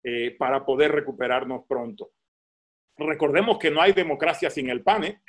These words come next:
En el país, esta débil democracia de la que hablamos no se explica sin la historia del pan,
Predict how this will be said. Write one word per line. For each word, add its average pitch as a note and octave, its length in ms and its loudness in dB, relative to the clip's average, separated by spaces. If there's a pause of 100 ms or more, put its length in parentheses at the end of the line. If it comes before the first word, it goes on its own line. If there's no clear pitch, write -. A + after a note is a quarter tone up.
(240)
En D3 200 0
el C#3 180 2
país, G3 460 0
esta F3 680 4
débil G3 400 4
democracia D#3 520 0
de C#3+ 60 4
la C3 120 0
que - 80 -6
hablamos G3+ 520 -2 (340)
no G3 220 2
se G3+ 100 4
explica F3+ 640 0 (180)
sin C#3+ 200 -2
la B2+ 80 4
historia D#3 340 2
del G#2+ 140 -2
pan, G3+ 300 2